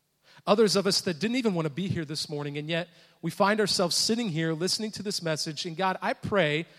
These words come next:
that my small-minded, arrogant words would be lost, and that your powerful word from your Spirit would speak to us. And so we take a moment as a church,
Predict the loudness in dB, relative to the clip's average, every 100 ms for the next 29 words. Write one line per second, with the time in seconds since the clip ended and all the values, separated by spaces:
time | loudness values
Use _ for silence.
0 | -20 _ _ 0 0 0 -4 -4 -2 -2
1 | 2 2 4 4 2 2 0 -2 -6 _
2 | _ 2 4 4 2 -2 0 0 0 -4
3 | -6 -8 -2 4 6 4 2 -6 -14 _
4 | _ _ _ _ _ _ _ _ _ _
5 | _ _ _ _ _ -8 -2 0 -2 -4
6 | -4 0 4 4 2 -2 -4 -2 2 2
7 | 2 0 -8 -4 -2 -2 -4 -4 -2 -4
8 | -4 -2 -2 -2 -4 -4 -4 -6 -8 -6
9 | -6 -6 -6 -6 -6 -6 -6 -2 -2 -2
10 | -6 0 0 0 -4 -2 -2 -2 -8 -4
11 | -2 -2 -6